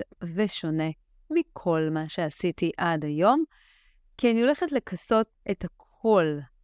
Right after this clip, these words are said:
את כל הסיבות, ויש מלא. ירידה איטית במשקל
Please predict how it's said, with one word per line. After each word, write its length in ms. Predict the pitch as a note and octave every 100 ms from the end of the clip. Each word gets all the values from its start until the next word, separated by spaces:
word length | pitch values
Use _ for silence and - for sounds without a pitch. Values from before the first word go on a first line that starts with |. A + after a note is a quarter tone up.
| F#3
את 100 | - -
כל 260 | - A#3
הסיבות, 840 | A#3 - - E3 F#3+ A#3 - - - _ _ _ -
ויש 440 | F3 E3 D#3 -
מלא. 240 | F#3 F3 E3+ - _ _ _ _ _ _ _ F#3+
ירידה 480 | F#3+ E3+ E3 G#3+ A#3+ -
איטית 260 | F#3+ - B3
במשקל 640 | B3+ F3 - G#3+ G3+ A3+